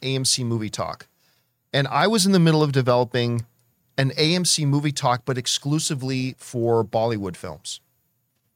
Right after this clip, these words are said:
And I had, I had even already s-, started a search trying to find people who could host that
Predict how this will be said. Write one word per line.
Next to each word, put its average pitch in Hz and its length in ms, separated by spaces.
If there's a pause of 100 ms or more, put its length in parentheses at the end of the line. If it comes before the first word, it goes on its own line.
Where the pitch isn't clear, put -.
(840)
And 175 180
I 165 160
had, 190 360
I 160 160
had 185 140
even 156 240
already 139 280
s-, - 300
started 147 600
a 120 80
search - 540 (600)
trying 160 180
to 151 80
find 147 200
people 151 260
who 131 100
could 117 160
host 156 420
that 143 320